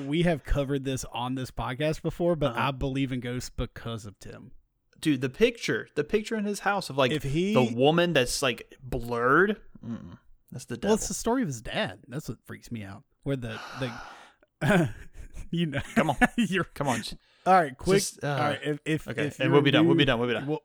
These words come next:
Speaker 1: we'll, we'll move forward after this. If you're a new listener, um, we've told this story before. Uh, our good friend Tim Wade, uh, his dad used to snore really loud, so he'd sleep in this, uh, other room in,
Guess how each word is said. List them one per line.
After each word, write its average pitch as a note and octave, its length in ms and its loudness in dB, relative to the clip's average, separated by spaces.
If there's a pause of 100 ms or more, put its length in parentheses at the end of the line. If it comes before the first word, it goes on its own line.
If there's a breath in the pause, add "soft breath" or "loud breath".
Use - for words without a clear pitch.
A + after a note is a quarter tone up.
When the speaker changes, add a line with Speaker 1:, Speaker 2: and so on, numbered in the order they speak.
Speaker 1:
we'll, C#3 240 -6
we'll C#3+ 100 -4
move D3 220 -2
forward B2 180 -4
after A2 160 -8
this. A2 160 -8 (320 loud breath)
If - 140 -12
you're B2 120 -4
a A#2 40 -6
new C3+ 180 0
listener, C3 520 -6 (480 loud breath)
um, A2 380 -4
we've A2 140 -8
told G#2+ 200 -4
this G#2 100 -12
story A2 180 -8
before. C#3+ 520 -8
Uh, G#2 340 -6 (120)
our A#2 120 -8
good C3 220 -4
friend B2 240 -2
Tim A2+ 180 -4
Wade, D#3+ 360 -4 (580 soft breath)
uh, A2 260 -8 (480)
his A#2+ 440 -6
dad C#3 360 -2
used B2 140 -6
to A#2 80 -10
snore C#3 240 -6
really C#3 200 -4
loud, B2 320 -6
so B2+ 100 -10
he'd A#2 120 -8
sleep C3 300 -6
in B2 160 -6
this, G#2+ 280 -10 (600)
uh, A#2+ 140 -8 (100)
other B2+ 200 -2
room B2 320 -4
in, A#2 140 -8